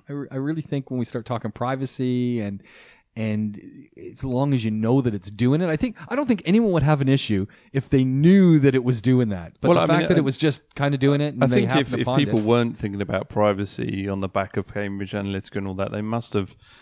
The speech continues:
Speaker 2: you know, on the back of G D P R that, that came out over the weekend. I mean, it was, it was, um, I don't know how many emails
Speaker 1: How
Speaker 2: you
Speaker 1: many
Speaker 2: got in your
Speaker 1: oh,
Speaker 2: inbox.
Speaker 1: man.
Speaker 2: Um, but talk about a clear out. And, you know, for those that don't know, it's just the, uh, the privacy update in the E U. So if you're a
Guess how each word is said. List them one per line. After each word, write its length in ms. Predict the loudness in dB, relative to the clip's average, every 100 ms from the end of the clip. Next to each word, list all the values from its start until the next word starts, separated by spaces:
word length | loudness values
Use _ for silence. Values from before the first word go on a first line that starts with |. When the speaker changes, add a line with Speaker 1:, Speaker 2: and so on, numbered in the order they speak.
| -18 -6
Speaker 2:
you 100 | -2
know, 140 | 0
on 60 | 0
the 60 | -2
back 280 | -4 -2
of 140 | -4 -2
G 160 | -4
D 100 | -4
P 220 | -4 -2 0
R 200 | 0 0
that, 260 | -2 -4
that 180 | -6 -4
came 260 | -4 -2 -2
out 260 | -2 -4 -8 _ _ 4
over 240 | 6 6
the 80 | 2
weekend. 520 | 0 0 -2 0 -2
I 60 | -2
mean, 180 | 0 -2
it 100 | 0
was, 420 | 0 0 -2 -6
it 100 | -2
was, 420 | 0 0 0 -2 -2
um, 480 | -2 -2 -6 -8 -4
I 80 | 0
don't 100 | 2 2
know 120 | 0
how 200 | 0 0
many 300 | 0 0 2
emails 200 | 2 2
Speaker 1:
How 100 | 4
Speaker 2:
you 120 | 6
Speaker 1:
many 60 | 6
Speaker 2:
got 140 | 4
in 80 | 4
your 180 | 6 6
Speaker 1:
oh, 40 |
Speaker 2:
inbox. 300 | 6 4 2
Speaker 1:
man. 640 | 0 -2 -2 -4 -6 -4 0
Speaker 2:
Um, 300 | 2 2 2
but 120 | 2
talk 160 | 0
about 180 | 2 2
a 60 | 0
clear 300 | 0 2 2
out. 240 | 2 0
And, 140 | -4 -2
you 60 | -2
know, 120 | -2
for 120 | 0
those 220 | 0 0
that 260 | -2 -4 -2
don't 220 | -2 0
know, 180 | -2 0
it's 200 | 0 -2
just 200 | -6 -6
the, 340 | -4 -2 0 -2
uh, 60 |
the 120 | -2 -2
privacy 500 | 0 0 0 -2 -4
update 360 | -4 -4 -6
in 80 | -4
the 60 | -6
E 280 | -6 -2
U. 380 | 0 2 4 2
So 180 | 0 0
if 160 | 0 0
you're 220 | 2
a 40 | 2